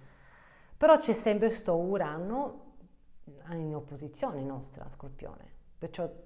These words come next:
c'è qualcosa che sta cambiando di sicuro. C'è qualcosa che è ca-, sta cambiando automaticamente, io, ma io credo, come la vedo io, Scorpione, sta cambiando proprio la tua energia.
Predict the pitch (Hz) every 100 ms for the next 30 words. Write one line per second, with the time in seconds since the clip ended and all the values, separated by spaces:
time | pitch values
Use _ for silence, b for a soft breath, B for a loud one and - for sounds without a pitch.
0 | - - 170 165 - 254 185 - 131 -
1 | 135 - 147 139 143 160 143 135 143 131
2 | 127 127 139 120 120 131 - - - -
3 | - - - - - - - - - -
4 | - 139 - 175 165 - 214 196 147 143
5 | 143 143 131 160 160 170 165 - 240 247
6 | 190 202 247 240 190 175 262 233 220 202
7 | 185 214 254 254 202 208 277 311 180 165
8 | 165 185 226 185 170 151 151 135 131 151
9 | - 143 135 139 156 B B B B B
10 | B B - 233 226 233 226 220 170 165
11 | 214 226 180 165 185 185 151 131 135 165
12 | 131